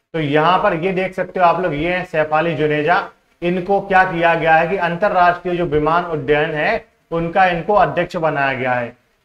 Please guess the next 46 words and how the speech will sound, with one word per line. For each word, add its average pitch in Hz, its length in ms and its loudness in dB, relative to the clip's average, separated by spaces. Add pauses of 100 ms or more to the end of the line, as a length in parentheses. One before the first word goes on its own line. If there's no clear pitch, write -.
(120)
ठीक 180 120 -6
है। 165 100 0 (280)
तो 156 60 0
इनका 175 240 0
नाम 170 240 0
क्या 190 100 0
है? 175 100 -2
इनका 175 240 -4
नाम 175 120 -2
सैफ 151 380 0
अली 156 380 0
जुनेजा 151 600 0
इनका 156 280 0
नाम 147 340 -2
है। 156 160 -8 (360)
तो 156 40 -4
ये 156 240 0
बात 165 280 2
आप 165 200 2
याद 147 240 0
रखेंगे, 180 280 -6
सैफ 151 280 -2
अली 160 220 0
जुनेजा 147 460 0
इनका 160 240 0
नाम 127 320 -8
है, 117 80 -16 (1000)
ठीक। 196 300 -4 (200)
अब 185 140 4
आते 185 220 4
हैं 202 80 2
हम 202 60 2
लोग 202 100 4
आगे, 147 280 4
नरेंद्र 190 460 2
मोदी 202 520 0
जी 165 280 -4
ने 202 120 -2
हाल 175 360 2
ही 180 140 -4
में 196 180 -4
संसद 180 640 -2
टीवी 190 280 0
को 196 80 -4
लॉन्च 147 340 0
किया। 131 360 -4